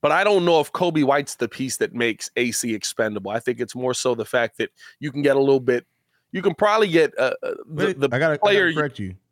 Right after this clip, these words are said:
Speaker 2: They didn't decline Coby White's option. He's playing on the option right now. He's playing on his fourth year option.
Speaker 1: I thought they declined his, they picked it up? His
Speaker 2: Yeah,
Speaker 1: rookie
Speaker 2: that, he,
Speaker 1: deal?
Speaker 2: that's,
Speaker 1: His
Speaker 2: that's what
Speaker 1: rookie
Speaker 2: he's
Speaker 1: deal?
Speaker 2: on, his fourth year option right now. It's his fourth season.
Speaker 1: Okay.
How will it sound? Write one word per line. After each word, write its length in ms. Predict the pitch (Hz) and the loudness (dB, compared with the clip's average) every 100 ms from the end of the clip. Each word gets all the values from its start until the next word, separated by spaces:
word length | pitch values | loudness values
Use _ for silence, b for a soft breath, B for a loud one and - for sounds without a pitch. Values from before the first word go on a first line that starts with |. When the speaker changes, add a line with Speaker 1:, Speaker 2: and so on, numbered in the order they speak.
| _ _ - | _ _ -6
Speaker 2:
They 80 | 147 | -4
didn't 260 | 202 190 | -2 -4
decline 380 | 139 127 135 120 | -6 -4 -4 -2
Coby 240 | 120 117 110 | -2 -4 -2
White's 240 | 107 104 | -4 -2
option. 300 | 110 117 131 | -4 -4 -4
He's 140 | 131 123 | -4 -4
playing 300 | 151 151 143 | -4 -2 -4
on 60 | |
the 60 | 131 | -4
option 320 | 131 139 - | -4 -6 -6
right 180 | 127 135 | -6 -4
now. 180 | 170 110 | -4 -6
He's 120 | 92 | -6
playing 240 | 143 131 | -4 -4
on 80 | 123 | -4
his 80 | 120 | -6
fourth 240 | - 131 127 | -6 -6 -4
year 140 | 127 | -6
option. 300 | 139 120 127 - _ _ _ _ _ _ _ _ | -6 -10 -18 -20 _ _ _ _ _ _ _ _
Speaker 1:
I 120 | 160 | -6
thought 200 | - 226 | 0 2
they 120 | 220 240 | 2 0
declined 600 | 208 - 208 208 202 180 | 0 -2 0 2 0 0
his, 880 | 185 180 175 175 165 156 - - - | 0 2 0 -4 -8 -12 -16 -20 -2
they 120 | 170 | 0
picked 260 | 170 240 220 | 2 0 2
it 80 | 240 | 2
up? 280 | 277 - _ _ _ | 2 0 _ _ _
His 180 | - 190 | -2 2
Speaker 2:
Yeah, 80 | 151 | 4
Speaker 1:
rookie 220 | 214 175 | 2 4
Speaker 2:
that, 80 | 196 | 4
he, 100 | 240 | 4
Speaker 1:
deal? 40 | 311 | 4
Speaker 2:
that's, 200 | 277 554 | 2 2
Speaker 1:
His 120 | 220 - | 0 -2
Speaker 2:
that's 180 | 175 208 | 0 0
what 60 | 247 | 2
Speaker 1:
rookie 120 | 262 | 4
Speaker 2:
he's 80 | 370 | 4
Speaker 1:
deal? 80 | 285 | 4
Speaker 2:
on, 140 | 381 | 2
his 140 | 311 165 | 0 0
fourth 280 | 196 214 | 0 0
year 140 | 226 220 | 0 0
option 300 | 226 - 220 | 0 -4 -6
right 160 | 214 202 | -4 -4
now. 120 | 226 | -4
It's 80 | 196 | -6
his 80 | 196 | -6
fourth 220 | 208 202 | -6 -6
season. 300 | - 220 - _ _ _ _ _ _ _ _ _ _ _ _ _ _ _ _ _ _ _ _ _ _ - | -8 -10 -14 _ _ _ _ _ _ _ _ _ _ _ _ _ _ _ _ _ _ _ _ _ _ -6
Speaker 1:
Okay. 280 | 127 226 | -4 -4